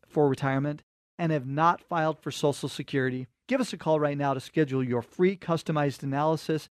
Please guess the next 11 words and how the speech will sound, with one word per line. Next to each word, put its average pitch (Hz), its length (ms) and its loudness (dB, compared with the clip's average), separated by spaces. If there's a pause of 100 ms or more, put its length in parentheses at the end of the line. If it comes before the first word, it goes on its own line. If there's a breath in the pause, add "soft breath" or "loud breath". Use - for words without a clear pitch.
(220)
by 151 100 -2
calling 147 360 -2
eight 196 160 -2
oh 226 80 4
one, 135 300 -2
seven 180 380 0
one 156 180 0
nine, 127 240 0
fifty 165 380 -2
six - 280 -4 (140)
six. - 400 0